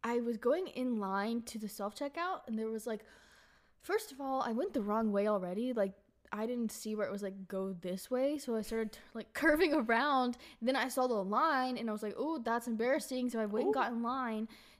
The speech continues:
Speaker 1: So there's, like, this long line for self-checkout. I get to, like, the place where I'm checking out, and I grabbed the two coffees first to, like, throw 'em in the
Speaker 2: Mm-hmm.
Speaker 1: bag, but the bag that was open had, like, a crack and a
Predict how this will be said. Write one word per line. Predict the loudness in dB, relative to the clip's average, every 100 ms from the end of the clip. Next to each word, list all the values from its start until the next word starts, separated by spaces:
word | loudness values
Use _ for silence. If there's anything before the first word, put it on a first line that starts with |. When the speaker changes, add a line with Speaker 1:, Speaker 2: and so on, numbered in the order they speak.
| _ -20 _ _ -12
Speaker 1:
So | -6
there's, | -2 0
like, | 0
this | -2 0
long | 0 2
line | 0 -2
for |
self-checkout. | -2 -2 0 -2 -2
I | 0 0
get | -2 -6 -4
to, | -2
like, | -2 -4
the | -8
place | -6 -8 -6
where |
I'm | -10
checking | -8 -8 -4 -2
out, | 2 0 0 -18 -20 -20 -20 -4
and | 0 2 2 0 -2
I | -4
grabbed | 0 4 4
the | 2
two | 0
coffees | -2 2 0 0 -8 -8 -6
first | -2 0 -2 -6
to, |
like, | -6 0
throw | 2
'em | 2
in |
the | 2
Speaker 2:
Mm-hmm. |
Speaker 1:
bag, | 2 2 0
but | -6
the | -6
bag | 2 2 4
that | 0
was | -2 -8 -16 -20 0
open | 2 4 2 0 0 -8 -10 -12
had, | -4 0
like, | 0 0 -12 _
a | -8
crack | -6 -2 -2
and | 0
a | -2